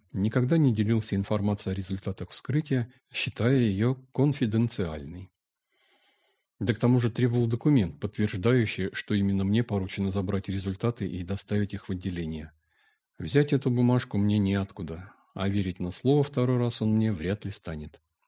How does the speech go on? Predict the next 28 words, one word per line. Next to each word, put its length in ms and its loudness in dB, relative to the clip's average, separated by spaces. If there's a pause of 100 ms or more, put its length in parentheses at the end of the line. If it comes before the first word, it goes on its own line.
(380)
Видимо, 360 2
придется 520 -2
идти 400 0 (320)
на 220 -2
обман. 520 -6 (600)
Вскоре 540 2 (160)
впереди 400 2
показалось 540 0
серое 480 2
здание 580 -2 (160)
морга. 500 -6 (600)
Я 200 2
остановила 540 -2
машину 400 2
в 60 -2
сторонке 500 0
и, 200 -2
заглушив 540 -2
мотор, 400 0 (420)
попыталась 480 2
собраться 440 0
с 140 -4
мыслями 440 2
и 40 4
настроиться 640 0
на 120 4
предстоящую 720 -2
беседу. 440 -6